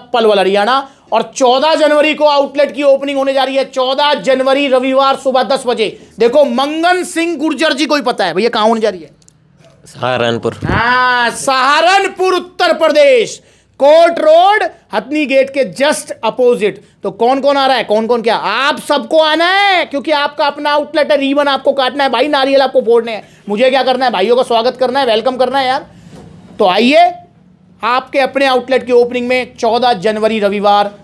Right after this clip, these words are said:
Speaker 1: सुबह दस बजे, और ऑर्डर करो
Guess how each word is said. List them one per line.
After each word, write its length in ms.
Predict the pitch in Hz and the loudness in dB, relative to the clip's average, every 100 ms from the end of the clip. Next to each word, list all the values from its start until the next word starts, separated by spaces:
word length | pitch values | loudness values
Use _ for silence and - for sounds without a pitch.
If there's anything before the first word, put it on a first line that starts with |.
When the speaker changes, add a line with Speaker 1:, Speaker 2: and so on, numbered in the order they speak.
| _ | _
Speaker 1:
सुबह 500 | - 240 220 220 220 214 _ - 135 | -6 -2 2 2 2 -2 _ -20 -6
दस 220 | 269 269 196 | -2 -2 -2
बजे, 260 | 180 196 | -6 -6
और 140 | 151 156 | -10 -4
ऑर्डर 360 | 180 247 302 | -2 0 0
करो 420 | 302 285 349 392 | 0 4 6 6